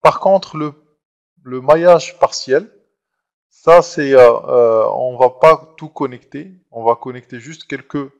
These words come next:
équipements. Par exemple, chaque équipement va, euh, connecter, euh, trois. Et pour partir, par exemple, je suis sur cet équipement-là, et pour partir sur, euh, ce équipement, je dois partir sur, euh, celui qui est à Paris et revenir su-,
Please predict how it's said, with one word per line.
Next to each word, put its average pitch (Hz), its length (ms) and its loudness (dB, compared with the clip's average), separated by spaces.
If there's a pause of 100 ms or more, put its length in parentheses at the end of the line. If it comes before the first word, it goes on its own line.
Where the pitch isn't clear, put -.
(260)
équipements. 120 440 -14
Par 110 160 -2
exemple, 110 480 -16 (380)
chaque - 320 -2
équipement 127 520 -14
va, 117 340 2
euh, 110 340 0
connecter, 120 680 -16
euh, 110 240 -4
trois. - 480 -2 (320)
Et 113 140 -6
pour - 440 -4
partir, - 640 -4 (140)
par 110 140 -4
exemple, 110 340 -12
je - 100 -20 (140)
suis 123 140 -20
sur - 280 -20
cet - 200 -20
équipement-là, 113 600 -10 (220)
et 110 60 -18
pour - 260 -14
partir - 340 -4
sur, 110 440 -16
euh, 110 40 -20
ce - 140 -20
équipement, 127 680 -10
je - 60 -20
dois 117 220 -4
partir - 340 -12 (540)
sur, 120 400 -12
euh, 113 160 -4
celui 117 380 -20
qui - 140 -12
est - 20 -2
à 107 80 -2
Paris 113 480 -2
et - 60 -16
revenir 107 420 -14
su-, - 240 -20